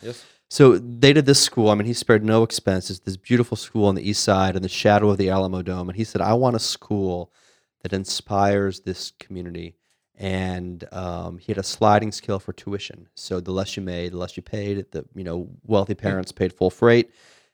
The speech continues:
Speaker 2: And, um, he'd scaled it up to about a hundred and ten students. His own children went there. You know, they're, they're grown now. Um,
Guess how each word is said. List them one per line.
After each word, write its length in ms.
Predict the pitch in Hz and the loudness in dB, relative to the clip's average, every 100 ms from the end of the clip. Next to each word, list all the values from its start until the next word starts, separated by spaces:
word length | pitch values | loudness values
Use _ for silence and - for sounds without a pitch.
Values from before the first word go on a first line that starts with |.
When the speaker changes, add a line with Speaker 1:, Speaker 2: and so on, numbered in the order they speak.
| _ | _
Speaker 2:
And, 480 | - 98 95 92 90 - | -6 -2 -2 -4 -10 -12
um, 560 | 95 92 90 87 85 82 | -10 -8 -8 -12 -16 -16
he'd 200 | - 101 | -16 -14
scaled 300 | - 123 110 | -2 2 2
it 60 | 104 | 0
up 100 | 101 | -2
to 60 | |
about 160 | 92 90 | -4 -6
a 40 | |
hundred 220 | 95 101 101 | -4 -4 -4
and 120 | 98 | -4
ten 200 | 101 95 | -6 -6
students. 500 | - 98 95 95 - | -8 -8 -8 -10 -8
His 140 | 92 | -6
own 180 | 98 104 | -4 -6
children 340 | - 110 104 101 | -2 0 0 -4
went 200 | 101 - | -6 -8
there. 320 | 101 104 107 | -8 -10 -14
You 80 | 95 | -16
know, 100 | 92 | -4
they're, 220 | 95 95 | 0 0
they're 160 | 101 92 | 0 -2
grown 340 | 95 95 95 | -2 -4 -6
now. 360 | 95 95 101 - | -12 -14 -16 -20
Um, 420 | 87 87 87 87 | -20 -18 -18 -20